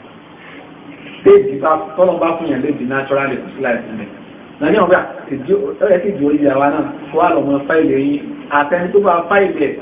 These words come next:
àtọ̀hún tó dùn kù tán bá fáìlì ẹ̀, nínú làánà Ọlọ́run náà. Wọ́n ní Abdullahi ibn Mas'ud radiyallahu anhu. Bó ṣe wá sọ àdéhìí, Ummu Yakub wá gbọ́. Nígbà tí Ummu Yakub gbọ́, Ummu Yakub wá lọ bá Abdullahi ibn Mas'ud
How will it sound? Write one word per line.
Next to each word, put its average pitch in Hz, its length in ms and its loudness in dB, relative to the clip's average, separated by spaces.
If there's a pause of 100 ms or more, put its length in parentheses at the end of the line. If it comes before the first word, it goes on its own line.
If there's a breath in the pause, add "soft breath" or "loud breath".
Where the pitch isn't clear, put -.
(120)
àtọ̀hún 151 400 -4
tó 214 140 0
dùn 151 160 -4
kù - 120 -8
tán 147 140 -6
bá 160 100 2
fáìlì 156 320 0
ẹ̀, 120 180 -6
nínú 127 240 -12
làánà 117 240 -6
Ọlọ́run 110 340 -8
náà. 107 180 -12 (2250)
Wọ́n 170 120 4
ní 185 60 4
Abdullahi 151 380 2
ibn 147 120 -6
Mas'ud 147 320 -6
radiyallahu 135 420 0
anhu. 123 140 -6 (120)
Bó 180 80 2
ṣe 185 100 -2
wá 180 120 6 (100)
sọ 170 60 -2
àdéhìí, 139 600 -2 (280)
Ummu 160 140 -6
Yakub 123 420 -4
wá 117 120 -2
gbọ́. 120 220 -8 (880)
Nígbà 196 200 2
tí 165 140 0
Ummu 196 140 -2
Yakub 151 360 0 (160)
gbọ́, 156 140 2 (680)
Ummu 180 100 -4
Yakub 156 340 0
wá 143 180 2
lọ 143 140 2
bá 151 120 0
Abdullahi 139 260 0
ibn 127 100 -8
Mas'ud 127 220 -8